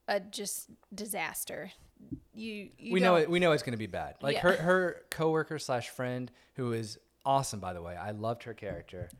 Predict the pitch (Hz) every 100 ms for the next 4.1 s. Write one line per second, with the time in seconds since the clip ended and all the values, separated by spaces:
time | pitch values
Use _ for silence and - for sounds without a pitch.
0 | _ - 226 226 233 240 240 240 226 -
1 | 208 190 180 180 - 202 196 196 - 226
2 | 233 208 196 185 269 - _ _ _ _
3 | 208 208 202 202 - 208 190 190 - 196
4 | 190